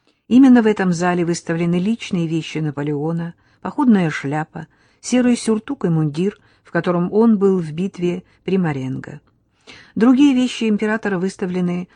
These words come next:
в двух специальных залах. В первом зале Наполеона его походное кресло, в витрине под стеклом два простых деревянных стула и стол, которые принадлежали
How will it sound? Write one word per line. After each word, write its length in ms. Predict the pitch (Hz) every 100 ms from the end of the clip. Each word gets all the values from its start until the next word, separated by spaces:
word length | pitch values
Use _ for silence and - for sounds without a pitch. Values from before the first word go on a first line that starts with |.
| _
в 120 | 175
двух 280 | 180 254 -
специальных 600 | - 175 175 190 190 175
залах. 540 | 156 143 139 139 - _ _ _ _
В 100 | _
первом 340 | 190 190 185
зале 260 | 175 175 170
Наполеона 580 | 170 175 175 170 170 165
его 200 | 165 156
походное 560 | 160 - 160 151 151
кресло, 560 | 143 151 170 - 214 226 _ _ _ _ -
в 100 | 151
витрине 680 | 180 214 214 226 202 190
под 200 | - 180
стеклом 560 | - - 190 208 247 254 - _ _ - _ _ -
два 180 | 190 277
простых 380 | 247 233 247 208
деревянных 520 | 202 196 190 185 175
стула 400 | - - 254 240
и 180 | 233 233
стол, 540 | - - 175 165 165 - _ _
которые 420 | - 185 269 262 247
принадлежали 920 | 185 180 170 160 165 160 165 180